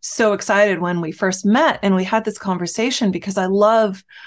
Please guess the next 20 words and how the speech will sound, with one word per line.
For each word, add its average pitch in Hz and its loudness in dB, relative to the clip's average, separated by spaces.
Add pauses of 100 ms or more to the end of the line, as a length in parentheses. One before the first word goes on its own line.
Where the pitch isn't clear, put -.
(160)
what - 0
you're 214 4
doing 208 0
about 185 -2
bone 226 0
growth. 170 -4
You're 202 -2
bringing 226 0
this 247 -2
whole 247 -2
other 214 0
aspect 214 -6
back 196 -2
into, 196 -2
for - -2
osteoporosis, 185 -4 (480)
people 247 -2
who 214 0
are 185 2
struggling. 190 -2